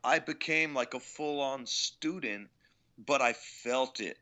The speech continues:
Right away, I felt it. And the first reggae record that hit me like a ton of bricks was Ika Mouse, Wadu Dem. And I got to play with Ika Mouse, and we pretty much played every song off Wadu Dem. And I wasn't gonna bastardize it and play it like some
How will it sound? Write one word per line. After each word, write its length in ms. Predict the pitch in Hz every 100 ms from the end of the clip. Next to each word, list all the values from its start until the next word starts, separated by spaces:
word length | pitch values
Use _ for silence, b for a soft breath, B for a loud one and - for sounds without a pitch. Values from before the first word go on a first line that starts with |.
| -
Right 440 | 131 175 185 170
away, 360 | 139 123 143 131
I 100 | 113
felt 420 | - 123 123 -
it. 100 | 95
And 140 | 104
the 60 | 110
first 400 | - 156 160 -
reggae 360 | 135 139 127 117
record 380 | 110 - 107
that 180 | 101 98
hit 220 | 113 123
me 120 | 113 107
like 200 | 101 98
a 60 |
ton 260 | - 123 120
of 140 | 95
bricks 320 | - 120 -
was 160 | 98 90
Ika 260 | 147 139 127
Mouse, 380 | 107 92 92 -
Wadu 400 | 110 117 110 101
Dem. 360 | 113 107 90 - B B B
And 140 | 107
I 80 | 127
got 220 | 147 143
to 80 | 113
play 320 | - 139 156
with 180 | 135 104
Ika 220 | 95 101
Mouse, 360 | 95 87 - 104
and 100 | 107
we 120 | 139
pretty 280 | - 135 131
much 280 | 113 -
played 380 | - 123 117 - - -
every 340 | 143 135 123
song 380 | 120 - 120 127
off 200 | 104 98
Wadu 320 | 104 98 98
Dem. 300 | 92 98 85 82
And 220 | 107 110 - B B _ -
I 120 | 127
wasn't 320 | 147 139 131
gonna 200 | 127 113
bastardize 800 | 90 110 113 - 113 104 107 107
it 160 | 113 104
and 140 | 95
play 300 | - 117 117
it 140 | 113 -
like 340 | 110 101 98
some 200 | - 95